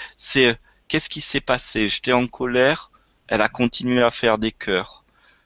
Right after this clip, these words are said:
Pendant que j'étais en colère, les autres, ils continuaient à jouer et elle, elle n'était pas dans le jeu avec les autres. Elle a pas pu pleinement profiter de, des enfants alors qu'elle se faisait une joie parce qu'il restait que, euh, quarante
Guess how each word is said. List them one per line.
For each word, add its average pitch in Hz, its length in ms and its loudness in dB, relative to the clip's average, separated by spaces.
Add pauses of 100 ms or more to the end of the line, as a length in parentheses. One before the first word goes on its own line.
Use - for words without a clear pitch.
(160)
Pendant 127 260 2
que - 80 -2
j'étais - 160 0
en 127 160 2
colère, 131 580 2
les 120 300 2
autres, - 200 2
ils - 60 -10
continuaient 127 500 0
à 120 140 6
jouer 117 420 -2
et 139 460 2
elle, 120 160 2
elle 117 140 2
n'était 113 240 -2
pas 120 160 2
dans 117 180 2
le 117 160 2
jeu 117 300 2
avec 110 300 2
les 113 200 0
autres. 110 240 4
Elle 101 80 4
a 101 80 6
pas 110 160 0
pu - 240 -14 (380)
pleinement 120 420 2
profiter - 600 -6
de, 104 480 4
des 101 200 0
enfants 110 220 0
alors 127 160 2
qu'elle 98 140 -2
se - 140 -6
faisait 101 200 -4
une 104 220 2
joie 113 460 4
parce - 180 -6
qu'il - 160 -4
restait - 280 -2
que, 107 360 -2 (500)
euh, 95 220 -2
quarante 101 340 0